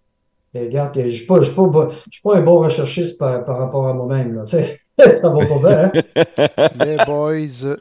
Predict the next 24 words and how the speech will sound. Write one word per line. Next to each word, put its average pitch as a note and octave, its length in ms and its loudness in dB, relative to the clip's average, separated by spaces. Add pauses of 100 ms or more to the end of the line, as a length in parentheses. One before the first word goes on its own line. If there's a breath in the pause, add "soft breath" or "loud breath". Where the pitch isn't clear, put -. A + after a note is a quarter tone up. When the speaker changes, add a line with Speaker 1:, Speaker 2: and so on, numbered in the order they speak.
Speaker 3:
série. - 1400 -16 (420)
Speaker 2:
Mais, A#2 120 2
Speaker 1:
Ouais, B2+ 260 4 (260)
Speaker 2:
euh, G#2+ 200 -4
Speaker 1:
merci. E3+ 460 -8 (460)
Speaker 2:
comme, B2 400 -2
tu - 60 -12
sais, C#3+ 160 2
le, B2 180 6
le, G#2+ 240 4
tu - 120 -14
te - 40 -18
fais B2+ 100 0
approcher, A#2 600 2
on G2+ 180 2
a G2 60 0
besoin G2 480 0
de F#2+ 180 2
toi G2+ 260 -6
pour G2 160 -6
écrire F#2 300 -4
pour F#2 120 -6
Les E2+ 120 0
Boys. F2+ 520 -2